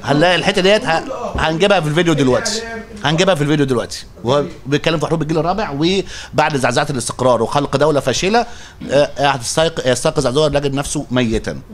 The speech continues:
Speaker 1: تمام؟ هنشوفها في الفيديو كمان شويه. تمام؟ يبقى اذا زي ما قلنا حروب الجيل الرابع، عرفنا حروب الجيل الرابع ان هي عمليه انهاك وتاكل لدوله بع-، بع-، بعمليه ببطء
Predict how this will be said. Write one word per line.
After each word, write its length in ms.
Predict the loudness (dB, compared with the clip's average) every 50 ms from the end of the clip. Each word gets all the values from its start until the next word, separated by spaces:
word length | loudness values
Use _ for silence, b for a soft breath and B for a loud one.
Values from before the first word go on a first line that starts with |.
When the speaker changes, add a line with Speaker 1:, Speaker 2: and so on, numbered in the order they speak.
| -14 -14 -14 -16 -10 -6
Speaker 1:
تمام؟ 260 | -2 -2 -2 -2 -4 -8 -14 -12
هنشوفها 360 | -10 -8 -6 -6 -4 -4 -4 -4
في 80 | -4
الفيديو 420 | -2 -2 -2 -2 0 -2 -2 -2 -4 -8 -6
كمان 220 | -4 -2 0 0
شويه. 320 | 0 0 0 -2 -4 -6 -12 B B B B
تمام؟ 260 | 0 2 2 2 0 -2 B B B B B B 0
يبقى 280 | 2 2 4 4 4
اذا 200 | 2 2 2 2
زي 100 | 2 0
ما 80 | 2 2
قلنا 140 | 2 2 2
حروب 180 | 0 2 0
الجيل 200 | 0 0 2 2
الرابع، 280 | 4 4 4 2 2 2
عرفنا 400 | 2 0 0 0 0 -2 -2 -2
حروب 180 | 0 0 -2
الجيل 220 | -2 -2 -2 0 2
الرابع 280 | 2 2 2 2 2
ان 100 | 0 2
هي 160 | 2 4 4 4
عمليه 500 | 4 2 2 2 2 2 4 2 2 0 -2 -2
انهاك 420 | -2 0 2 2 2 2 2 0
وتاكل 580 | -2 -2 0 2 2 2 2 2 -2 -4 -4 -4 -8 -10
لدوله 800 | -6 -2 0 0 0 0 -2 0 2 2 2 4 4 2 0 0 B B B B B -2
بع-، 120 | -2 -2
بع-، 260 | 0 0 0 0 0 0
بعمليه 580 | -2 0 0 2 2 0 2 2 2 4 2
ببطء 480 | 2 2 0 2 2 2 0 0 -8